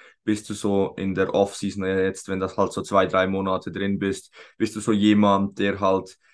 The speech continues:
ja, wenn er irgendwo hingeht, seine fünf Meals dabei hat und, ähm, ja, jeden Tag halt seine Makros aufs Gramm trackt? Oder bist du hier einfach so ein bisschen lockerer? Hat, nailst natürlich die Basics, aber ja, wo, wie bist du da so eingestellt, gerade in der Offseason? Natürlich in der Diät ist klar,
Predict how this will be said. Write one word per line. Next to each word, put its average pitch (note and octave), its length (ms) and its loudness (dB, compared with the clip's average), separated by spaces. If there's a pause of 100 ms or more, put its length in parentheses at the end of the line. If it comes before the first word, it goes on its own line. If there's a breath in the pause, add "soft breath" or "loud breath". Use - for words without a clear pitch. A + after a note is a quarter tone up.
(240 soft breath)
ja, F#2+ 320 2
wenn G2 140 -2
er G2 300 -2
irgendwo G#2 400 -2
hingeht, G#2 500 0
seine G2+ 220 0
fünf A2+ 300 -6
Meals A2+ 280 -4
dabei G#2 380 0
hat G2+ 300 -2
und, F#2+ 720 -10
ähm, F#2 560 -6
ja, G2 200 0
jeden G2 320 -4
Tag F#2+ 240 -2
halt F2+ 120 -4
seine G2 160 -4
Makros G2 420 -2
aufs - 220 -6
Gramm G2+ 440 2 (360 loud breath)
trackt? G#2 420 0
Oder G2+ 160 0
bist G#2+ 260 -4
du A2+ 40 0
hier A2+ 240 0
einfach A2 160 0
so A2+ 140 -4
ein G2+ 80 -2
bisschen A2+ 260 -2
lockerer? G#2+ 600 -2
Hat, - 220 -2
nailst A2 340 -2
natürlich G#2+ 320 -6
die G#2+ 100 -6
Basics, G#2 680 -2 (280 loud breath)
aber F#2+ 280 -2
ja, F2+ 260 -2
wo, A2 240 -2
wie A2+ 140 0
bist A#2 240 0
du A#2 40 -6
da G#2 140 2
so G2+ 140 -2
eingestellt, G2+ 540 -4
gerade F#2+ 180 -2
in F#2+ 60 -6
der F#2+ 80 -2
Offseason? F#2+ 260 -6
Natürlich A2 340 -2
in G#2+ 80 -2
der G#2 80 -2
Diät G#2+ 340 2
ist - 160 -12
klar, G2+ 440 0